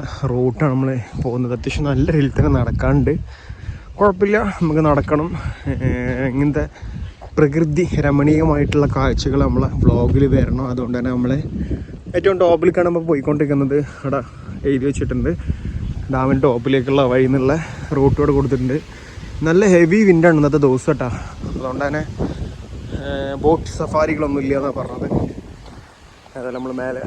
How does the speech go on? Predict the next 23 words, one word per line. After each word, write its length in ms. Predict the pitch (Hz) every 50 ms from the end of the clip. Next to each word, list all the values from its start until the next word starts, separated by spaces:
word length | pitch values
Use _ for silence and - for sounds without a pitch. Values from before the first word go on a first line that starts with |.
| - - -
ഭാഗത്തേക്ക് 400 | 127 127 127 127 - - - - -
പോവാം. 260 | - - - 156 - - - - - - - - - - - - - - - - - - - 143
മേലെ 240 | 147 156 170 180 190 185 170
ഭാഗത്തൊക്കെ 540 | 170 165 165 170 - - - - - - - - -
നല്ല 180 | - - - - - -
ഹെവി 320 | - - - - - - - - - - - - - - - - - - - - - - - - - - - -
ഹിൽസാണ്, 460 | - - - - 151 151 139 - - - 131
നല്ല 340 | 131 - - - - - - - -
മലേനെ 400 | - - - 143 147 151 147 139 - - - - - - - - - - - - - - - - - - - -
പാറക്കെട്ടാണ് 640 | - - - - - - - - 87 - 78 78 - -
കാണുന്നുണ്ട്. 440 | - - - - - - - - - -
മൊത്തം 240 | - - - - -
ഇവിടെ 140 | - - 147 135 -
താഴെ 180 | 143 131 131 139 147
ഒരു 80 | - -
പാറ 140 | 139 135 139 143 147 143
കാണുന്നുണ്ട്. 380 | 123 127 143 147 147 139 131 127 131
മേലിൽ 220 | 127 123 143 147 - -
പൊട്ടി 220 | 139 131 - - 196 175
വന്നോ 180 | 156 147 156 160 160
എന്നുള്ള 220 | - - 151 143 -
അറിയില്ല. 260 | - - - - - - - - - - - - - - - - - - - - - - - - - - - - - - - - - - 78 85 - - - - - - - - - - - - - - - - - - - - - - - - - - - - - - - - - - - - - - - 302 - - - - - - - - - - - -
കാഴ്ച 240 | - - - - -